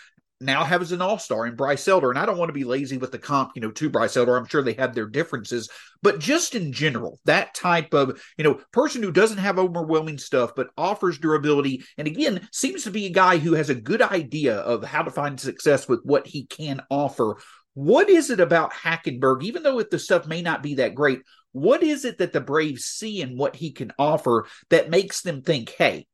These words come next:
we have a pretty good idea of where he, where he is"? What about him stands out about where he could be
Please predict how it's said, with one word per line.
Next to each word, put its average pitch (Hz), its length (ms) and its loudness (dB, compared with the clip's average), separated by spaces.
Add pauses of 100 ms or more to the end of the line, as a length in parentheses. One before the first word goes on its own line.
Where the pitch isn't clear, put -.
(460)
we 320 160 4
have 370 120 4
a - 40 0
pretty 277 300 -2
good 214 160 2
idea 180 420 4
of 127 120 -2
where 156 180 2
he, 135 200 -8 (180)
where 151 280 0
he 131 240 -10
is"? 185 380 4 (480)
What 220 220 4
about 247 260 0
him 202 160 -10
stands 185 320 -6
out 170 140 2
about 147 220 2
where 147 180 2
he 131 160 -8
could 226 340 -6
be 131 300 2